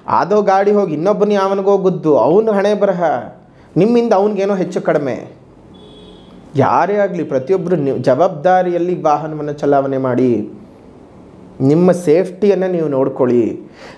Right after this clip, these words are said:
ಪ್ರತಿಯೊಬ್ಬರು ಅವರವ್ರ ಸೇಫ್ಟಿಗಳನ್ನು ನೋಡಿಕೊಂಡು ಡ್ರೈವ್ ಮಾಡಿದ್ದೇ ಆದರೆ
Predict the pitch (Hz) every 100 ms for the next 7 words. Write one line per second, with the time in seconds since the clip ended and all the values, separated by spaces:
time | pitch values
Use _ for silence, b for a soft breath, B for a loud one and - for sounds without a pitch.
0 | B - 165 160 220 214 233 196 185 170
1 | - 175 208 208 208 190 190 165 156 160
2 | 185 180 143 139 160 160 139 143 147 170
3 | 160 123 127 123 123 151 160 -